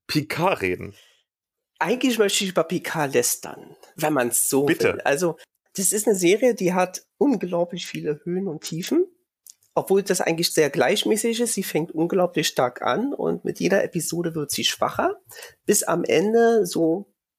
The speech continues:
Speaker 2: kompletter Murks und Bullshit bei rauskommen. Das ist mal sehr traurig, weil ich weiß doch damals, wie die, die erste Staffel angekündigt worden ist, mit so einem großartigen Trailer,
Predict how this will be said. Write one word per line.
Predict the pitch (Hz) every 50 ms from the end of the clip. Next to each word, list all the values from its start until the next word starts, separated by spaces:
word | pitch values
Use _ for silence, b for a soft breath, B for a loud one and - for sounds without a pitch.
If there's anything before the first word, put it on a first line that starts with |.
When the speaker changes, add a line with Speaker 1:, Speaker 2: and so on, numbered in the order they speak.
| _ _ _ _ _ _ _ -
Speaker 2:
kompletter | - 196 202 196 202 - - 185 180 - 202 190 185 - - -
Murks | - 156 160 160 170 196 196 - -
und | - 160 165 165 160
Bullshit | - 170 156 156 - - 110 -
bei | - 113 101
rauskommen. | - - - - - - - - - - - - 139 - _ _ _ -
Das | 170 170
ist | - - - -
mal | - 180
sehr | 175 160 156
traurig, | - - - - - 123 120 139 143 165 - -
weil | - 147 147 156 165 B B B B B B B B B B B
ich | - - -
weiß | - - - - 160 208 -
doch | - 208 -
damals, | - - 165 180 208 240 226 180 170 - -
wie | - 180 175 165
die, | 175 170 170 170 170 165 160 160
die | - 156 151 151 151 147 - - _ _ _ _ _ _ _ _ _ _ _ _ _ _ _ _
erste | - 147 180 - - - - - - - - - _ _
Staffel | - - - 160 160 - 180 -
angekündigt | - - 151 165 156 156 - - 131 120 120 117 - _
worden | - 117 113 113
ist, | 113 113 - -
mit | 151 147
so | - 160
einem | 156 151 147 - _
großartigen | - - 147 185 247 269 - - 170 170 170 175 170 - - 160 165
Trailer, | - - - - 165 175 185 170 127 135 160 - B